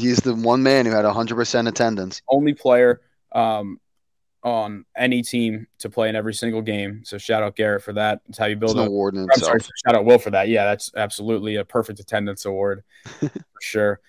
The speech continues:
Speaker 2: All right, uh, Stephen Wells is also a guy that probably did not miss many games. I mean, thirty-four out of our probably thirty-six games, maybe, he was always there.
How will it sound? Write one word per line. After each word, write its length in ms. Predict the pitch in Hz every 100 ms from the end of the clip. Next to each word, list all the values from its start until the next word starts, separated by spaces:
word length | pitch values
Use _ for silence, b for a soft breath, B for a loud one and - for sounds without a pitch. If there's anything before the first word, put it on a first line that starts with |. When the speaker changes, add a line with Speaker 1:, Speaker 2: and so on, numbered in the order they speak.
| _ -
Speaker 2:
All 80 | 120
right, 180 | 110 110
uh, 240 | 120 110
Stephen 380 | - 160 180 165
Wells 260 | 151 180
is 60 | 123
also 320 | 120 165 -
a 40 | 123
guy 260 | 110 107
that 300 | 98 104 -
probably 260 | - 175 135
did 140 | 120
not 200 | 117 123
miss 200 | 117 120
many 280 | 104 113 117
games. 360 | 101 98 98 98
I 60 |
mean, 160 | 107 98
thirty-four 600 | - 135 135 123 131 127
out 160 | 110 113
of 240 | 107 - _ _ _ -
our 280 | 113 113 113
probably 920 | 107 117 110 107 110 107 104 104 104 - B B B B -
thirty-six 640 | 117 113 107 - 123 -
games, 400 | - 139 143 123
maybe, 460 | 131 135 135 139 b b _
he 160 | 123 131
was 140 | 120
always 360 | 117 117 117 107
there. 400 | 110 110 107